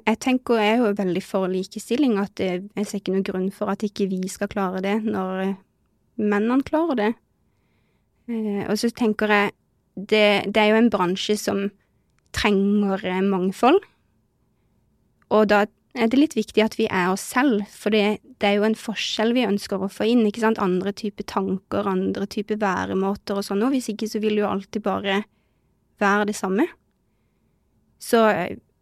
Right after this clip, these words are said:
jeg har jo på en måte vært veldig sånn, hva skal man si, ikke dollete, men liker å være jente og kvinnelig og sånn nå. Og da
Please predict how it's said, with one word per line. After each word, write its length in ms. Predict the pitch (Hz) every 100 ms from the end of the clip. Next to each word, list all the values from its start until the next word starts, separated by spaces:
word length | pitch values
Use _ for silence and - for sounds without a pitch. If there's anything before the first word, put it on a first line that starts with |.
| _ _ _ _ _ _ _ -
jeg 160 | 226 240
har 120 | 269
jo 80 | 262
på 120 | 277
en 80 | 277
måte 260 | 220 220
vært 320 | 208 185 - -
veldig 280 | 190 185 196
sånn, 360 | 190 196 190 - _ _ -
hva 60 |
skal 160 | 202 202
man 120 | 208
si, 120 | 202
ikke 180 | 190 190
dollete, 560 | - 180 180 185 190 208
men 180 | 220 247
liker 360 | 214 - 208
å 100 | 202 202
være 460 | 185 180 185 190
jente 640 | 202 175 180 - - 185 175
og 100 | 185
kvinnelig 640 | - 185 185 185 180 185
og 60 | 190
sånn 160 | 202 226
nå. 60 | 427 _ _ _ _ _ _ _ _ _ _ _ _ _ -
Og 100 |
da 100 | 233